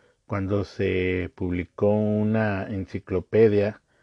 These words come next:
de compilación natural, ya venían enmarcadas las chinches, ¿verdad? Eh, estamos hablando, pues, hace, eh, muchísimos años, y en ciertas obras de arte,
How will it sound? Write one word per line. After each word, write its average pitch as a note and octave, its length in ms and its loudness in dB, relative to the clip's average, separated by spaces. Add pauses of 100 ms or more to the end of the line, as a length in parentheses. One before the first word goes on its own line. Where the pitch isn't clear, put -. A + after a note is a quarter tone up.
(360)
de G2+ 120 -10
compilación F#2+ 720 -4
natural, C3+ 640 6
ya F#2+ 240 -2
venían F#2+ 560 -4
enmarcadas F2+ 760 -2
las F#2 200 0
chinches, D3 680 2 (160)
¿verdad? F2 240 -8 (840)
Eh, G2 680 0
estamos A2 340 0
hablando, A2 360 4
pues, G2+ 260 2
hace, G2 420 0
eh, E2+ 140 -8
muchísimos C3+ 580 2
años, C#3 380 4 (760)
y E3 480 0 (720)
en B2 840 6
ciertas E3 540 6
obras E3+ 280 8
de E3 120 8
arte, C#3 440 6